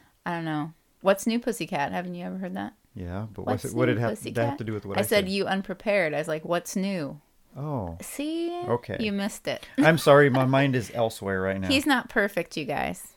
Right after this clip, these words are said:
Speaker 1: That's okay.
Speaker 2: No. But, I mean, so, you know, like I said, w-, before the music, the song,
Speaker 1: Mm-hmm.
Speaker 2: before you busted out in the song.
Speaker 1: I know, right? What's up with that?
Speaker 2: Um,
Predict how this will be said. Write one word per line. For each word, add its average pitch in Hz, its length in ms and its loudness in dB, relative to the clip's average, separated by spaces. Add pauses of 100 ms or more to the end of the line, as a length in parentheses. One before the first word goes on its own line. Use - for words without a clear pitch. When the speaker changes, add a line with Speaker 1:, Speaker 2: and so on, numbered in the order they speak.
(120)
Speaker 1:
That's 185 220 -8
okay. 80 80 -8
Speaker 2:
No. 90 320 -6 (800)
But, 131 180 4 (640)
I 139 80 2
mean, 135 380 2 (500)
so, 143 600 0
you 131 120 -4
know, 107 180 -4 (120)
like 92 220 -8
I 104 40 -6
said, 95 220 -8
w-, 87 160 -12 (100)
before 95 280 -8
the 101 80 -6
music, 92 460 -6 (720)
the - 100 -10
song, 95 420 -8 (320)
Speaker 1:
Mm-hmm. 202 140 0
Speaker 2:
before 190 180 -2
you 95 80 -6
busted 98 360 -6
out 98 140 -4
in 104 100 -8
the 101 80 -8
song. 104 320 -10
Speaker 1:
I 208 120 -4
know, 165 260 -4
right? 151 300 -6
What's 233 200 -12
up 262 140 -14
with - 80 -14 (460)
that? 107 160 2
Speaker 2:
Um, 98 380 0